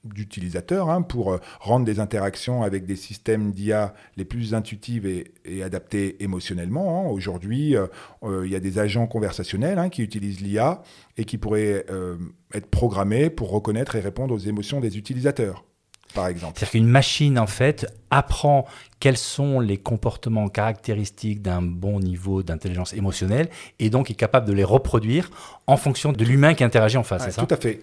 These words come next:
Speaker 1: Alors après, il y a des expériences qui sont intéressantes qui ont été faites, par exemple, dans des pays scandinaves, c'est-à-dire que pour entrer dans un magasin, vous devez sourire à la caméra.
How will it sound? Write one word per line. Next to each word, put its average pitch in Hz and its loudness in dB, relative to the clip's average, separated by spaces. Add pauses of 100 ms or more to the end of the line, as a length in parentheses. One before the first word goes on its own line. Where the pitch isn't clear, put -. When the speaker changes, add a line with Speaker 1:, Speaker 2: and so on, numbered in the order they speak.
(120)
Speaker 1:
Alors 143 8
après, 196 2
il 214 4
y 175 6
a - 6
des 123 0
expériences 139 2
qui 110 -6
sont 113 -2
intéressantes 156 2
qui - -4
ont 131 2
été 123 0
faites, 120 0
par 104 0
exemple, 104 -2 (340)
dans 123 -2
des 113 0
pays 107 -4
scandinaves, 123 0
c'est-à-dire 123 0
que - -2
pour 147 2
entrer 170 4
dans 139 2
un 131 0
magasin, 123 0 (320)
vous 123 -4
devez 135 2
sourire 175 0
à 151 0
la 135 -2
caméra. 101 -6